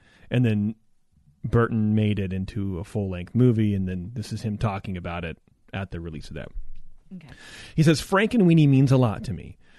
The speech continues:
Speaker 1: The thing about it is, the first time around in the early eighties, it came at a strange moment in Disney's history. They didn't know what they were doing really at the time. There was a whole group of really talented people not being allowed to do very much.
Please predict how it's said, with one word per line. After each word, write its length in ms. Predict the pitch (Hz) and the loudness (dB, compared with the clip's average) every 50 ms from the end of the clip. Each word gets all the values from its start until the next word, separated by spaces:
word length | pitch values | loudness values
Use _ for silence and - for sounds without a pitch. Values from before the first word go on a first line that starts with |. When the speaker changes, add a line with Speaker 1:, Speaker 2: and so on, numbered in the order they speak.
| - - - - - - - - | -20 -20 -20 -20 -20 -20 -10 -4
Speaker 1:
The 80 | - 135 | -2 0
thing 200 | - 214 302 311 | 2 4 4 6
about 260 | 262 185 160 147 147 135 | 6 8 8 8 6 6
it 100 | 113 107 | 4 2
is, 400 | 98 92 90 90 104 - - - - _ _ - | 0 -2 -2 -4 -6 -8 -12 -20 -20 _ _ 0
the 80 | 143 | 2
first 260 | - - 240 226 - | 4 4 4 4 4
time 180 | - 247 277 269 | 4 4 6 6
around 340 | 175 139 123 117 117 123 131 | 6 6 6 4 4 4 6
in 80 | 135 | 6
the 120 | 131 131 - | 4 4 4
early 360 | 147 139 139 151 143 135 - - - | 4 4 6 6 4 2 2 2 2
eighties, 440 | 151 170 175 117 104 101 110 113 | 4 4 4 4 2 0 -2 -2
it 140 | - 143 135 | -2 -2 0
came 280 | - - 160 170 180 190 | 2 4 4 6 6 4
at 80 | 202 | 4
a 40 | 196 | 2
strange 400 | - - - 170 160 170 180 156 | 0 0 2 2 4 4 4 4
moment 320 | 143 131 127 123 131 127 131 | 4 6 6 6 6 4 2
in 140 | 135 120 | 2 0
Disney's 360 | 113 117 113 107 113 117 113 - | 2 2 0 2 2 0 0 2
history. 460 | - 196 214 - - 95 82 - - 131 | 2 2 2 2 -2 -6 -6 -6 -8 -4
They 140 | 127 127 156 | 0 2 6
didn't 260 | 190 233 240 240 160 | 6 8 6 8 8
know 240 | 151 175 202 208 196 | 8 8 8 8 8
what 200 | 175 143 143 120 | 8 6 4 4
they 100 | - 131 | 4 4
were 140 | 135 131 127 | 6 6 6
doing 260 | 120 127 127 117 113 | 6 6 6 6 6
really 240 | 104 104 104 101 101 | 4 2 2 0 0
at 100 | 95 92 | -2 -4
the 80 | - 92 | -6 -6
time. 340 | - 107 98 95 92 92 98 | -6 -6 -4 -4 -4 -2 2
There 100 | 123 131 | 4 4
was 80 | 135 | 4
a 80 | 143 135 | 4 4
whole 240 | 107 160 214 262 233 | 6 6 6 6 6
group 280 | 170 180 196 208 170 | 6 4 4 4 4
of 160 | 160 131 110 135 | 2 2 2 2
really 220 | 151 175 196 214 | 2 4 2 2
talented 560 | 180 - - 170 160 170 190 185 180 175 - | 0 2 2 4 4 4 4 4 2 0 0
people 300 | - - 175 165 - 131 110 | 0 0 0 2 2 2 2
not 340 | 117 117 117 131 - - - | 4 4 2 2 0 -2 0
being 240 | 208 196 196 190 160 | 2 4 4 4 4
allowed 360 | 139 127 117 113 113 120 120 | 4 2 2 4 2 2 2
to 80 | 127 123 | 2 2
do 200 | 131 160 208 214 | 4 6 6 6
very 220 | 160 135 113 98 | 6 6 4 4
much. 340 | 87 71 - - - - - | 2 -4 -8 -14 -20 -20 -20